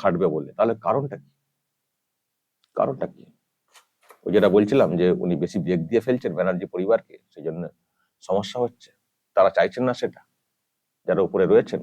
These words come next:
কলকাঠি যারা নাড়ছেন, তারা সেটা চাইছেন না, সেই জন্য সরিয়ে দেওয়া। আর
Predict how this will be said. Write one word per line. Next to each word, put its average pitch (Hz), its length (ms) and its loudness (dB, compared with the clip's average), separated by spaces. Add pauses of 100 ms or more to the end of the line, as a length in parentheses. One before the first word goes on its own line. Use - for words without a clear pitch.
(120)
কলকাঠি 92 360 0
যারা 92 200 2
নাড়ছেন, 92 320 -2
তারা 85 160 0
সেটা 87 200 -6
চাইছেন - 320 0
না, - 60 -18 (540)
সেই 90 120 0
জন্য 95 140 0
সরিয়ে 117 320 0
দেওয়া। 98 160 2 (1700)
আর 147 60 4